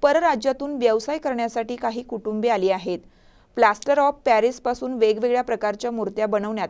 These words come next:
ते व्यस्त असतात. रस्त्याच्या कडेला मूर्ती बनवणाऱ्या कुटुंबातील ही छोटी मुले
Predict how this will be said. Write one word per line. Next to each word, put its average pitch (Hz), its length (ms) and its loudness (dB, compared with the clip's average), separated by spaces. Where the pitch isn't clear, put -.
ते 262 80 -4
व्यस्त 202 340 -2
असतात. 175 340 -4
रस्त्याच्या 330 500 2
कडेला 320 320 0
मूर्ती 277 360 -4
बनवणाऱ्या 233 560 0
कुटुंबातील 226 680 -2
ही 254 160 -10
छोटी 233 340 -2
मुले 247 280 0